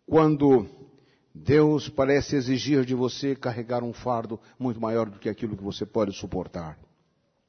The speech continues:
Ocasiões quando você tem uma grande dificuldade em fazer sentido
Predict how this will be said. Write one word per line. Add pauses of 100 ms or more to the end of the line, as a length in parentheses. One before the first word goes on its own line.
(580)
Ocasiões (320)
quando
você
tem
uma
grande
dificuldade (320)
em
fazer
sentido